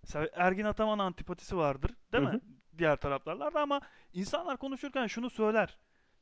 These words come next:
Speaker 1: "Ya tamam, k-, eleştiririz, eleştiririz ama, e, Ergin Ataman da iyi koçtur."
Speaker 2: Tabii canım.
Speaker 1: Mesela ya bunu dedirtmek de önemli.
Speaker 2: Hı hı.
Speaker 1: Yani sen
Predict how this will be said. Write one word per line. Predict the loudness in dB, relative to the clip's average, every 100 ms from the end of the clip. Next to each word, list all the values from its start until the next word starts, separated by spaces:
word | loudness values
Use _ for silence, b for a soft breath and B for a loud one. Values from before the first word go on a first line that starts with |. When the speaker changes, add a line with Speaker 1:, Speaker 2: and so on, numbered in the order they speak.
| 0
Speaker 1:
"Ya | 2 4
tamam, | 2 2 -2 -8 _ -20 -12
k-, | -6
eleştiririz, | -2 -2 -2 -4 -6 -4
eleştiririz | -2 -2 -4 -6 -2
ama, | 0 0 -2 -4
e, | -6
Ergin | -2 0 0 -2
Ataman | -2 -4 -4
da | -4
iyi | -2 0
koçtur." | 8 10
Speaker 2:
Tabii | 12
canım. | 8 0 -2 _ _ _ _ _ _ _ _ _ _ -18
Speaker 1:
Mesela | -16 -18 -14 -12
ya | -8 -2
bunu | 0 2
dedirtmek | 2 0 -2 -2
de | -2
önemli. | -2 -2 2
Speaker 2:
Hı | 2
hı. | 0 _ _ _ _ _ _ _ _ _ _ 0
Speaker 1:
Yani | 0
sen | 4 2